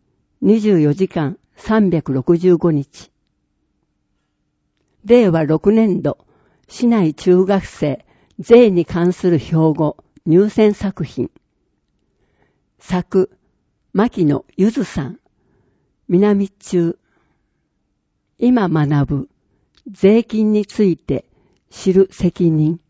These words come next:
防災行政無線放送、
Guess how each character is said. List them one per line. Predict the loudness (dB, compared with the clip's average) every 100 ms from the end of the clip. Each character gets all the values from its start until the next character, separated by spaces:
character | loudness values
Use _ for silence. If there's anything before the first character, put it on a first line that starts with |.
| _ _ _ _ _ _ _ _ _ _ _ _ _ _ _ _ _ _ -8
防 | -6 -6
災 | -6 -6 -6 -8
行 | -8 -8
政 | -8 -8 -8 -8
無 | -10 -6
線 | -4 -4
放 | -6 -6 -6
送、 | -8 -12 -12 -14